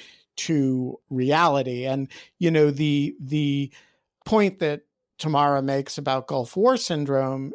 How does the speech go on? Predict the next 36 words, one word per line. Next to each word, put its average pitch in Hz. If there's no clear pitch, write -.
is, 147
you 165
know, 151
there's 143
a 135
lot 160
of 156
examples 127
of 107
that, 107
of, 120
uh, 123
for 131
example, 131
the 127
nine 147
eleven 139
first 147
responders, 131
a 131
very 139
large 135
number 139
of 127
them 139
got 143
sick, 131
and 139
something 185
of 170
the 170
same 170
thing 170
happened 135
here, 110
right? 117